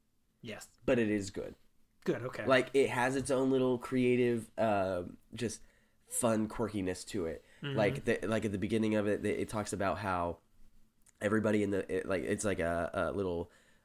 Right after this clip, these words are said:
Speaker 2: uh, subtitle th-, card that's gonna be up that's just like, "Everyone that speaks is going to be speaking in their own, uh, original language." So, like, the Japanese kid is gonna be speaking in Japanese.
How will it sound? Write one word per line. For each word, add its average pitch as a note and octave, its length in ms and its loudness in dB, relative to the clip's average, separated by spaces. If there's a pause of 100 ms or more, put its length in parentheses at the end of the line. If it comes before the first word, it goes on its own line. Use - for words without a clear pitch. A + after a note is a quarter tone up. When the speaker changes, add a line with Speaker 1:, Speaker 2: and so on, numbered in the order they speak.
Speaker 2:
uh, A1 340 -6 (120)
subtitle F2 640 0
th-, - 300 -14
card E2 300 -2
that's E2 140 -6
gonna F2+ 140 -4
be F2 140 -2
up F2 80 -4
that's F#2 140 -10
just - 140 -12
like, C#2+ 180 -10
"Everyone G#2+ 600 0 (460)
that F#2+ 320 -2
speaks - 440 -2
is F#2+ 120 -10
going F2+ 220 -2
to F2+ 40 -16
be F2+ 120 -6
speaking F#2 420 -6
in F2+ 100 -4
their F2 160 -2
own, F2 380 -4 (120)
uh, E2 440 -10 (360)
original F#2 420 -4
language." D#2 560 -6
So, F2+ 220 -6
like, D2+ 220 -6
the - 60 -10
Japanese D#2 580 -8 (180)
kid F#2 300 0
is F#2+ 140 -4
gonna E2+ 120 -4
be D#2+ 60 -6
speaking E2 300 -6
in D#2+ 80 -4
Japanese. E2 580 -6